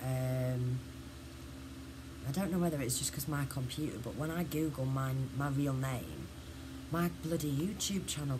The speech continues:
comes up with all this stuff on which I wanted to be separate because I've stopped using Facebook and social media and, and stuff like that, and, um,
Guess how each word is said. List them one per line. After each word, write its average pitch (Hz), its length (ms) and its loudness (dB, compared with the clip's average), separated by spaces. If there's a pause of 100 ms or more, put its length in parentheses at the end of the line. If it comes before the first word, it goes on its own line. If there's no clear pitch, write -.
comes 120 280 0
up 104 120 -4
with 120 120 -2
all 135 100 2
this 123 200 2
stuff - 340 0
on 127 180 0
which - 220 -2
I 135 40 0
wanted 135 340 -2
to - 80 -2
be 131 100 0
separate 117 680 0 (840)
because 143 480 2
I've 135 220 0
stopped - 480 2
using 135 560 2
Facebook 123 540 -2
and 123 100 -2
social 127 400 0
media 127 500 0
and, 104 380 -6
and 120 100 -2
stuff - 300 -2
like 127 220 -2
that, 113 400 -2 (160)
and, 127 560 0
um, 127 560 2